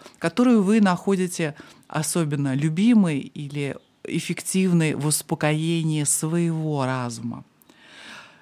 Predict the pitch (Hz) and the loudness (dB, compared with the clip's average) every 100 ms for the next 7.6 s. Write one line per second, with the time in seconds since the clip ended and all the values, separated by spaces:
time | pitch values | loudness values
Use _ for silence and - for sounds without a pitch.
0 | _ - 233 381 - 247 233 330 269 208 | _ 0 2 4 6 8 8 6 4 4
1 | 190 175 196 202 233 262 254 - - 170 | 4 2 2 4 4 4 -2 -8 -10 -4
2 | 208 214 202 196 - _ _ - 170 196 | -2 0 0 -2 -10 _ _ -4 0 2
3 | 190 190 208 202 - - 175 170 160 - | 2 2 2 0 -4 -4 -2 0 -2 -2
4 | - - 170 165 139 110 - 85 - _ | -4 0 0 0 -2 -6 -10 -14 -16 _
5 | _ _ _ _ - 202 202 208 196 - | _ _ _ _ -2 2 4 4 2 -2
6 | - 214 196 190 185 185 175 160 - 165 | -2 0 0 0 0 0 0 0 0 0
7 | 165 160 143 117 139 | 0 -2 -4 -8 -10